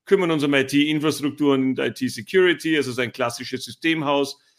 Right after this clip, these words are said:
Wir haben, äh, Softwareentwicklung, wir entwickeln Software, da sehr starken Fokus auf medizinische Software. Da sind wir auch in ein paar Bereichen in Österreich Marktführer.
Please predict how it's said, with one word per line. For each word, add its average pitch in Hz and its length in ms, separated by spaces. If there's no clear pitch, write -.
Wir 139 300
haben, 123 840
äh, 110 300
Softwareentwicklung, 139 960
wir 127 100
entwickeln 147 360
Software, 135 580
da 123 280
sehr 123 420
starken 123 340
Fokus 135 400
auf 120 80
medizinische 143 560
Software. 139 540
Da 135 80
sind 131 240
wir 123 100
auch 120 60
in 120 140
ein - 20
paar 120 180
Bereichen 117 380
in 117 60
Österreich 113 360
Marktführer. 139 720